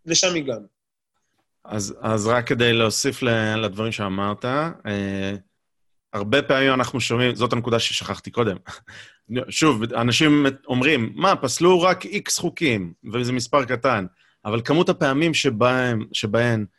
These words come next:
Speaker 2: היועץ המשפטי לממשלה אומר, "לא, זה לא יעבור מבחן בג"ץ", "לא, לא מקדמים, עוצרים, תמרור עצור", או "אני לא מוכן לייצג",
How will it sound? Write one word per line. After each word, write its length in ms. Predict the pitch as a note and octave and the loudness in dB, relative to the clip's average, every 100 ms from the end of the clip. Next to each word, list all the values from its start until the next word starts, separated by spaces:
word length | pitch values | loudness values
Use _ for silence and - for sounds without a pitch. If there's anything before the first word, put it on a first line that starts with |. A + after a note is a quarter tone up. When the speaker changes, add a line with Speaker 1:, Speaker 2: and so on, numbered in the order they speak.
| _ _ _ | _ _ _
Speaker 2:
היועץ 280 | A2 A#2+ C3+ | 2 2 4
המשפטי 400 | C#3+ C3 A#2+ C#3+ | 2 0 0 2
לממשלה 680 | C3 A#2 G#2+ A#2 B2 C3 G#2+ - | 2 2 2 2 2 2 0 -4
אומר, 380 | - A2+ B2+ A#2+ G#2+ - _ - | -4 0 2 2 -2 -12 _ -2
"לא, 160 | B2+ - - | -2 -2 -10
זה 180 | G#2+ C#3+ | 0 4
לא 180 | C#3+ | 6
יעבור 280 | C#3 A#2+ C3+ | 4 2 0
מבחן 340 | B2 A2+ C3 A2 | 0 -2 -4 -2
בג"ץ", 600 | G#2 C3 F3+ F3 - - _ - | 0 2 0 -2 -10 -14 _ -4
"לא, 220 | B2 A#2+ - B2 | -2 -2 -4 0
לא 140 | D3 | 2
מקדמים, 540 | D3+ D3 A#2 B2 A#2 | 2 0 0 0 -2
עוצרים, 480 | B2+ - C#3+ B2 G2 - - | -4 -6 0 0 0 -8 -6
תמרור 340 | A#2 C3 A2+ | 0 2 2
עצור", 500 | A#2 D3 D3+ D3+ D3 - - _ | 2 2 4 2 0 -10 -20 _
או 80 | A2+ | 0
"אני 120 | B2 | 2
לא 100 | B2+ | 4
מוכן 240 | A#2 A#2 B2 | 2 0 0
לייצג", 320 | A2+ G#2+ | 0 2